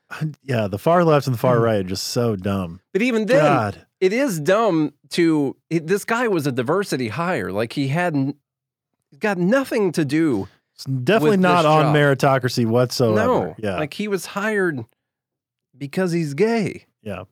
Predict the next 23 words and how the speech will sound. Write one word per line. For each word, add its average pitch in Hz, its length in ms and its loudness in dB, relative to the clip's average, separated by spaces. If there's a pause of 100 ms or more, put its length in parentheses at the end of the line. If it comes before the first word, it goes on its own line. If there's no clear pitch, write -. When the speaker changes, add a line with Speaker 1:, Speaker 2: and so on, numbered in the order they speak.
(260)
Speaker 2:
That's 165 300 -4
it. 214 380 -4 (220)
Speaker 1:
Mm-hmm. 92 120 -20
Speaker 2:
That's 147 160 -12
the 196 140 -2
only 208 220 -2
reason. 196 340 -6
Speaker 1:
But 123 120 0
this 185 140 2
didn't 180 200 -2
happen 160 460 0
because 123 320 0
he 104 80 -2
was 87 160 -6
gay. 92 220 -6
Speaker 2:
No, 294 200 2
it - 100 -6
didn't 302 340 2
Speaker 1:
<laughs> - 0 -
Speaker 2:
happen 339 320 2
because 240 200 -2
he's 240 180 0
gay. 269 320 2